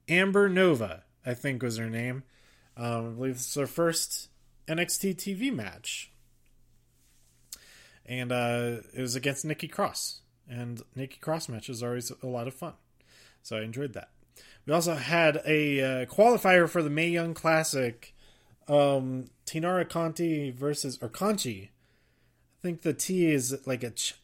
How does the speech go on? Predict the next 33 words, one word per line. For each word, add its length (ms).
like 200
a 100
little 220
bit 120
of 80
a 60
ch. 180
At 720
least 220
that's 220
how 380
Mara 300
was 160
pronouncing 520
it. 200
So 440
I'm 120
gonna 160
pronounce 360
it 40
like 180
that 220
because 340
it, 200
it 200
is 160
a 80
little 160
bit 240
better. 440
Um, 580
at 120
least 280